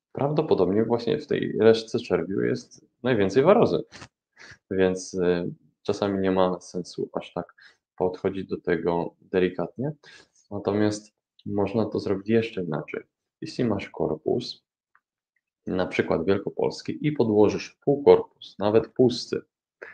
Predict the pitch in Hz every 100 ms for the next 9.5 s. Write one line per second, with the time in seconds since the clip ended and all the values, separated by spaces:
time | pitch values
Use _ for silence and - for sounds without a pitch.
0 | - - - _ - 110 - 113 127 135
1 | 104 - 92 - - - _ _ _ _
2 | _ _ _ - 92 87 95 95 95 -
3 | 78 80 82 92 92 92 92 - 98 92
4 | - - _ _ - 92 92 85 82 -
5 | _ 87 85 78 - - _ _ - -
6 | _ _ _ - 107 110 107 - - 113
7 | 123 123 123 - 101 107 143 151 117 98
8 | 98 - 143 143 143 127 104 95 95 104
9 | 110 - 151 123